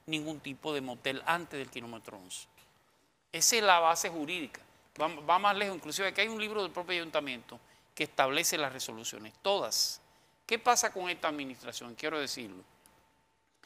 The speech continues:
Te estoy hablando que ese ciudadano oriental quiere construir desde finales de los noventa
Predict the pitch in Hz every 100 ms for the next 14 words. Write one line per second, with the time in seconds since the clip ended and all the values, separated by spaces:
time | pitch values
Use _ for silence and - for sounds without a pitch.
0 | - - 156 - 214 226 226 220 214 214
1 | 214 196 196 190 160 147 147 135 170 185
2 | 190 160 156 135 120 - - - _ -
3 | 160 180 170 180 175 170 - - 180 170
4 | 190 214 208 185 190 185 240 214 -